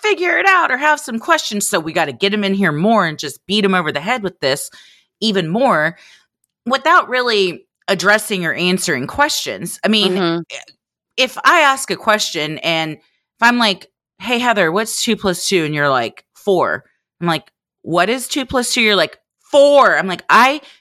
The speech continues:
Speaker 1: heard the answer. I don't understand it."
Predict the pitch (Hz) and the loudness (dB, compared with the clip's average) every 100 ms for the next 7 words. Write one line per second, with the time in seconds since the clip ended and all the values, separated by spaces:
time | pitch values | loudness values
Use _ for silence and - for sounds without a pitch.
0 | _ - 254 330 208 156 165 233 233 165 | _ 2 4 4 0 -4 0 0 0 0
1 | - - 185 185 139 165 143 139 - 202 | 0 2 2 2 0 -2 -2 -4 -4 -4
2 | 185 151 95 - | -4 -4 -8 -10